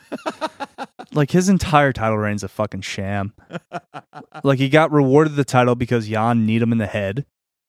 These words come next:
Speaker 2: like an idiot.
Speaker 1: Yeah.
Speaker 2: Um, then the second fight with Jan, he just kind of, like,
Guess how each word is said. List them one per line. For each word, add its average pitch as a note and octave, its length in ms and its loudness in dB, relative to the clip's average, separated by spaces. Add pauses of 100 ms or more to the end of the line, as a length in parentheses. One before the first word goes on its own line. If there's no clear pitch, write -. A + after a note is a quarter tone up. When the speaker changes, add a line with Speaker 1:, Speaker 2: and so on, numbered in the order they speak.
Speaker 2:
like A2 140 -2
an G#2+ 80 -4
idiot. G2+ 480 -4
Speaker 1:
Yeah. G#2 320 2 (480)
Speaker 2:
Um, C#3 400 4
then C#3+ 320 4
the D#3 60 2
second D3 320 2
fight B2+ 160 4
with A2+ 100 -8
Jan, A2+ 380 0
he A2+ 100 -2
just A2 180 -4
kind A2+ 180 0
of, G#2+ 140 -4
like, G2+ 260 -4